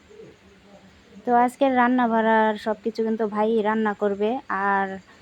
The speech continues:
আহ, যেহেতু একটা ভিডিওতে সব কিছু যদি আমি শেয়ার করি তাহলে অনেক লং হয়ে যাবে ভিডিও, সেজন্য সব কিছু শেয়ার, শেয়ার করছি না। তবে আজকে অনেক কিছুই রান্না হয়েছে, তো সব কিছু হলো ভাই রান্না করতেছিল, আর আমি হলো ভিডিও বানাচ্ছিলাম,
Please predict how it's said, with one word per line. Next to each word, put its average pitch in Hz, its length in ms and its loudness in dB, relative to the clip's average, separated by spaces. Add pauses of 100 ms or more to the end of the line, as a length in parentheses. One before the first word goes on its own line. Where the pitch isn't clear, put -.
(480)
আহ, 208 280 -2
যেহেতু 240 360 0 (380)
একটা 233 200 -2 (360)
ভিডিওতে 247 520 2
সব 220 220 -2
কিছু 233 240 -2
যদি 240 260 -2
আমি 233 180 0
শেয়ার 226 300 2
করি 220 280 -2
তাহলে 214 340 -2
অনেক 226 260 2 (100)
লং 214 280 2
হয়ে 226 160 0
যাবে 214 240 -2
ভিডিও, 202 320 -2 (100)
সেজন্য 214 420 -4 (140)
সব 208 220 -6
কিছু 214 240 -6
শেয়ার, 214 360 -2
শেয়ার 208 280 -4
করছি 214 320 -6
না। 208 100 -4 (120)
তবে 208 260 -4 (680)
আজকে 214 280 -6
অনেক 226 240 0
কিছুই 240 260 -2
রান্না 226 280 0
হয়েছে, 226 320 -4
তো 226 220 -8
সব 208 260 -6
কিছু 226 220 -6 (340)
হলো 214 240 0
ভাই 202 280 -4
রান্না 220 300 -2
করতেছিল, 214 540 -4 (1500)
আর 262 160 0
আমি 269 240 4
হলো 247 220 2
ভিডিও 240 340 4
বানাচ্ছিলাম, 247 720 2